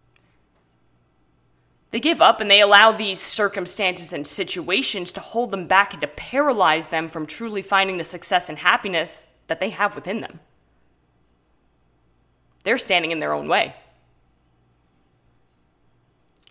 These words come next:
But then there's another group of people. This is the group that I choose to be in. But I wasn't in the past, believe me. They receive those cards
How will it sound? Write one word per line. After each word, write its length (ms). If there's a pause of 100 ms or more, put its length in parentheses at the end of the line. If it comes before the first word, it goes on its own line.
(1160)
But 120
then 120
there's 200
another 280
group 180
of 100
people. 340 (680)
This 100
is 60
the 80
group 240
that 100
I 120
choose 240
to 80
be 100
in. 180 (380)
But 80
I 80
wasn't 340
in 60
the 60
past, 440
believe 280
me. 200 (2000)
They 160
receive 420
those 220
cards 720